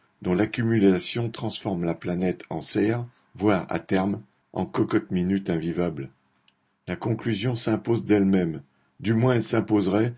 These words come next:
si l'humanité était en situation de décider rationnellement de son destin. Produire en fonction des seuls besoins définis par la population elle-même, utiliser les techniques et les énergies les moins polluantes,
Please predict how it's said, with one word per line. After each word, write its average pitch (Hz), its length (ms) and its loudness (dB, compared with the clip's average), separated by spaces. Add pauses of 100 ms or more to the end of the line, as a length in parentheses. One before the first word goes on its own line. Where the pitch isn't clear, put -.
(100)
si - 180 2
l'humanité 117 800 4
était 101 260 0
en 95 80 2
situation - 560 -2
de 85 140 0
décider 95 640 2
rationnellement 98 760 0
de 90 80 -2
son 85 220 -6
destin. 87 480 -4 (640)
Produire 110 480 2
en 90 60 2
fonction 104 440 -2
des 82 140 0
seuls 113 240 2
besoins 90 560 0 (220)
définis 101 480 0
par 95 160 -2
la 82 100 0
population 92 760 -2
elle-même, 95 520 0 (640)
utiliser 120 580 2
les 107 160 6
techniques 110 480 -2
et 98 60 0
les 90 180 2
énergies 98 460 0
les 80 80 0
moins 95 220 0
polluantes, 90 600 0